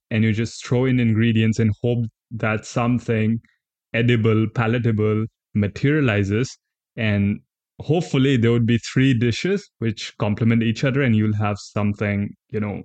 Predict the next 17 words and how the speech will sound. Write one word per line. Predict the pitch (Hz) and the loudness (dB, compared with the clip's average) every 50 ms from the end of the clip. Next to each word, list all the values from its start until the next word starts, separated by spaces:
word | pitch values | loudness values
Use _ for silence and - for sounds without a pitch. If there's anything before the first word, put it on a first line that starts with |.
| _ _ _ - | _ _ _ -4
edible | 110 107 107 110 101 107 104 104 113 | -2 2 2 2 2 0 -2 -2 -4
for | 104 - 110 107 107 | -2 -2 0 0 2
everyone | 104 92 107 104 98 101 | 0 0 0 0 0 0
to | 104 | 0
consume. | - - 107 107 95 98 101 98 101 - _ _ _ _ _ _ _ _ _ _ _ _ _ - | 0 2 2 2 2 0 -2 -2 -4 -6 _ _ _ _ _ _ _ _ _ _ _ _ _ 0
Would | 107 120 117 107 104 | 2 2 2 2 0
that | 127 123 135 147 151 135 - | 0 0 0 -2 -4 -4 -2
be | - 139 135 135 139 139 135 - _ _ _ _ _ _ _ _ _ _ _ - | 0 2 2 4 2 2 0 -2 _ _ _ _ _ _ _ _ _ _ _ -2
a | 131 117 | 2 4
reliable | 107 107 107 104 101 104 110 117 117 117 117 113 | 6 6 6 6 4 4 2 0 2 2 4 4
way | 107 107 | 4 2
to | 101 117 | 2 0
go | 101 - 110 | 0 0 0
about | 107 98 104 107 104 - - | 2 2 2 0 0 0 -2
things? | 113 110 143 160 - _ _ _ - | -2 -2 -2 -4 -6 _ _ _ -2
Clearly | - 127 127 123 127 123 | 0 2 2 4 2 2
not. | 110 104 98 98 | 2 2 0 -2